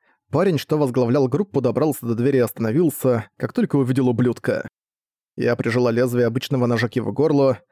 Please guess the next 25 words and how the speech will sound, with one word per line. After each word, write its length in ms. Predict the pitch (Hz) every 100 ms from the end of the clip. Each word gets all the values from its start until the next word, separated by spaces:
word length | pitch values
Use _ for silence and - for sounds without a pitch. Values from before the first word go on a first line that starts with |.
| _ _ _
он 220 | 147 190
попятился, 580 | 175 117 190 185 131 127
но 160 | 170 160
сзади 240 | 139 139
напирали 380 | 131 - 147 123
те, 140 | 151
кто 160 | - 123
шел 180 | 139 113
за 140 | 117
ним. 320 | 135 151 117 - _ _ _ _
Три, 380 | - 139 123 - _ _
ч. 380 | - 139 123 - _ _ _ _
Вокруг 480 | 117 110 117 175 165
ножа 300 | 143 123 165
закончила 540 | 131 120 175 143 131
формироваться 600 | 120 127 123 127 151 127
серое 320 | - 143 120
марево, 500 | 110 165 135 127 117 - _ _ _
примерно 400 | 113 165 208 139
три 240 | - 202
и 40 | 127
семь 220 | - 160
десятых 320 | 123 139 120
секунды. 640 | - 120 156 143 127 110 - _ _
Неплохо. 800 | 139 143 135 135 120 113 -